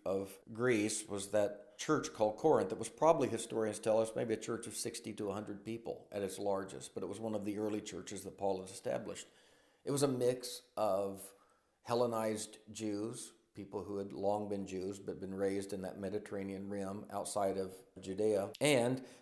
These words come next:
then Gentile people who had converted into the church without a pass-through, Judaism. So Paul had established that church and continued to pastor it literarily, which was a difficult process, I'm sure.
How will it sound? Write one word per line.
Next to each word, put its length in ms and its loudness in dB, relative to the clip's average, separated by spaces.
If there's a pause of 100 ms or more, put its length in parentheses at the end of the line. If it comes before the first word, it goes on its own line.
then 180 4
Gentile 380 2
people 420 -8 (420)
who 280 -2
had 240 -4
converted 600 -4
into 200 0
the 140 -4
church 480 -8 (500)
without 300 4
a 20 2
pass-through, 720 -2 (760)
Judaism. 600 -6 (160)
So 160 -2
Paul 240 6
had 80 2
established 500 4
that 180 2
church 540 -2
and 160 -4
continued 460 -4
to 40 -4
pastor 480 0
it 120 -2 (160)
literarily, 800 2 (160)
which 180 -8
was 140 -8
a 60 -8
difficult 400 -8
process, 400 -2
I'm 100 -8
sure. 380 -4